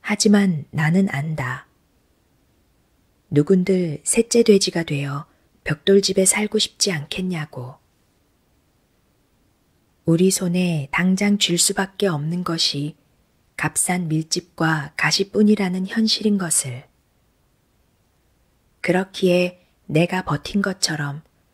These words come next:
무작정 버티라는 말조차 사치인 것을.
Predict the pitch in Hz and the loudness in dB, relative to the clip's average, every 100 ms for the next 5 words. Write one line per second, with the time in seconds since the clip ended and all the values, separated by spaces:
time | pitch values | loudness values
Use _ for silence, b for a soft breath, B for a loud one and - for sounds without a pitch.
0 | _ _ _ _ 160 175 180 - 180 170 | _ _ _ _ -2 -2 -2 -2 -2 -4
1 | 143 - - - - 208 196 202 151 147 | -10 -6 -4 -2 0 0 2 0 -2 -2
2 | 165 165 - 131 139 - _ _ _ - | -2 -4 -6 -6 -8 -14 _ _ _ -6
3 | - 214 - 214 196 185 151 - 131 127 | -6 -2 0 2 2 -2 -4 -4 -4 -12